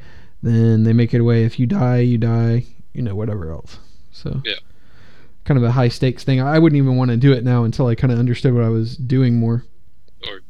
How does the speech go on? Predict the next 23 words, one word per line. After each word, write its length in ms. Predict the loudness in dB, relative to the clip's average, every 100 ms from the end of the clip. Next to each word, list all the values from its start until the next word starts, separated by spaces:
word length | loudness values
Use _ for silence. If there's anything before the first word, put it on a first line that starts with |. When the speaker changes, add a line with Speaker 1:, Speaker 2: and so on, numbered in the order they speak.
| -12
Speaker 2:
played 220 | -6 -6
it 120 | -6 -6
enough 220 | -6 -8
to 100 | -10
have, 260 | -10 -10 -12
like, 180 | -14
some 140 | -14 -16 -18
other 300 | -18 -18 -18 -16
weapons 520 | -16 -16 -16 -16 -16 -16
and 240 | -16 -12
stuff 360 | -12 -10 -12 -16 -16 -16 -4
Speaker 1:
Yeah, 140 | -2
I 60 | 0
guess 240 | -2 -4
Speaker 2:
available. 200 | -6 -8 -10 -16 -18 -16 -16 -14 -14 -14 -16 -12 -6
Speaker 1:
so. 60 |
Um, 280 | -2 -2 -4 -10 -2
yeah, 120 | 2
it's 100 | 2
pretty 200 | 2 0 2
Speaker 2:
Uh, 40 |
Speaker 1:
cool. 300 | 0 0 -2
Um, 420 | 0 2 4 2